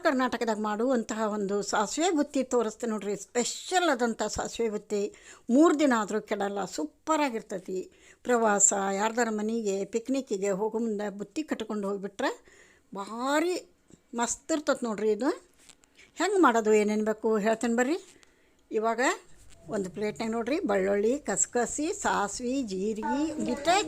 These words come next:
ಚಕ್ಕಿ, ಲವಂಗ, ಏಲಕ್ಕಿ ಇಟ್ಕೊಂಡೀನಿ. ಅವನ್ನೆಲ್ಲ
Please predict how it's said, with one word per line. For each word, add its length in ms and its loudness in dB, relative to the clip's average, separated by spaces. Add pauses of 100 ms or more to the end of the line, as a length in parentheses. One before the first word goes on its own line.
ಚಕ್ಕಿ, 320 -4 (100)
ಲವಂಗ, 320 6 (680)
ಏಲಕ್ಕಿ 300 0
ಇಟ್ಕೊಂಡೀನಿ. 440 -2 (1400)
ಅವನ್ನೆಲ್ಲ 340 6